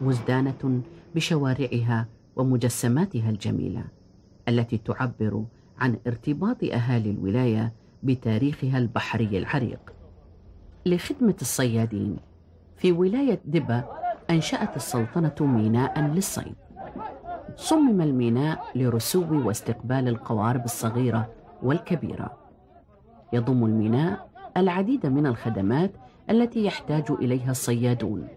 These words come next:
كمصنع للثلج وخدمات التبريد التي تساعد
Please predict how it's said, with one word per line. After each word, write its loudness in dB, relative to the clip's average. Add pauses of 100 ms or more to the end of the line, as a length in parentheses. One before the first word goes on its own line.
(480)
كمصنع 0
للثلج -2 (420)
وخدمات 0
التبريد -2 (460)
التي 0
تساعد -2